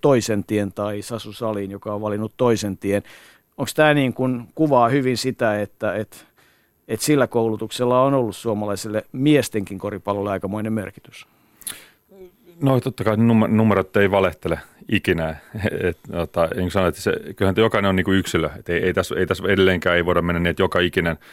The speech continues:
Speaker 2: pelaaja, pelaaja lähtee, lähtee Amerikkaan. Va-, va-, et kyllähän jokainen on yksilö. Tällä hetkellä meillä H B A:ssa on,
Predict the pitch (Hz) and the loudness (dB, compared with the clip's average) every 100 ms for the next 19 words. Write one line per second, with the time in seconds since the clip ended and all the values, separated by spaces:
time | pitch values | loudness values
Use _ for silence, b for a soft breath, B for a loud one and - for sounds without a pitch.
0 | B B B - 90 85 82 82 95 87 | B B B -2 2 2 2 0 0 2
1 | 82 82 - - 92 90 - 87 87 90 | 2 2 -2 -4 -2 -2 0 0 0 0
2 | 90 - 90 87 85 87 - 82 80 85 | -2 0 0 0 0 -2 -4 -4 -4 -8
3 | 85 - - - 87 - 87 85 87 90 | -8 -10 -14 -12 -10 -6 -2 0 0 0
4 | 87 87 92 - 82 80 - B B B | 0 2 0 0 0 -2 -6 B B B
5 | B B B B - 98 87 - 90 95 | B B B B -2 0 0 0 0 2
6 | 95 92 95 90 95 - 101 98 | 2 4 2 2 0 2 0 0